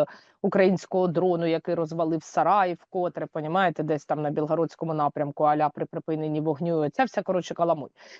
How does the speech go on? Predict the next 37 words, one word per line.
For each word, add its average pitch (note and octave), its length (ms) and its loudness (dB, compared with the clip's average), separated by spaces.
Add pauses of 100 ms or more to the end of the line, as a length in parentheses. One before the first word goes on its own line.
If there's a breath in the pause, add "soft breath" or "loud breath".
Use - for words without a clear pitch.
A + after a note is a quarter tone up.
(120)
І G#3+ 40 0
воно A3+ 200 4
поки F4+ 300 0
стабільно A3 640 -4
не E3+ 280 -6
виглядає. D#3+ 640 0
Чи - 180 -2
є A3+ 160 6
шанси, F#3+ 340 2
що G3+ 140 -6
ми F#3 120 0
побачимо F3 500 -2
якесь, D#3+ 460 -2
я D#3 80 -4
ж - 80 -16
кажу, D#3+ 220 -4
плюс-мінус E3+ 540 0
дипломатичне E3+ 680 0
затища? A#3+ 520 2 (100)
Да, F#3+ 200 2
є. C#3+ 260 -4 (720)
Чи - 120 -2
можемо A#3+ 340 4
ми A3 120 0
назвати G#3 440 0
це F#3 280 0 (100)
повноцінною G#3+ 800 -2
перспективою F3+ 720 2
прям E3+ 240 2
завершення? G3 720 -2
От F3+ 180 -8
все, - 300 2
капець, G3+ 480 2
точно F3+ 340 4
завершується? G#3 640 4
Поки - 300 0
ні. C3+ 140 -12